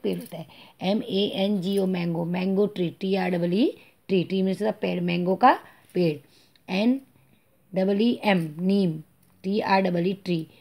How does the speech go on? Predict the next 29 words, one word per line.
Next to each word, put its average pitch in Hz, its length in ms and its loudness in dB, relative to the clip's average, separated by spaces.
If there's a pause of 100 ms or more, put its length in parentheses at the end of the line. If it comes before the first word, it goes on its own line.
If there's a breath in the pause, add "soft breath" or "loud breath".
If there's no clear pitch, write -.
(1300 soft breath)
नीम 196 340 2
का 247 240 4 (280)
पेड़। 175 260 4 (400 soft breath)
नीम 202 220 2
किस 190 140 -6
काम 208 260 0
आता 208 180 0
है, 196 60 -2
जब 196 120 0
दाने 180 260 0
होते 196 260 -2
हैं 202 220 -2 (600 soft breath)
और 190 440 4
या 190 240 0
कोई 196 340 0
ब-, 170 1000 -8
ब-, 165 240 -6
बीमारी 180 420 -2
हो 196 80 0
जाती 180 240 -2
है 180 60 -4
तो 208 80 -2
डॉक्टर 185 320 -2
भी 190 100 0
नीम 185 200 0
का 175 100 -6
पानी 180 240 -4
पीने 180 240 -2
को 254 200 0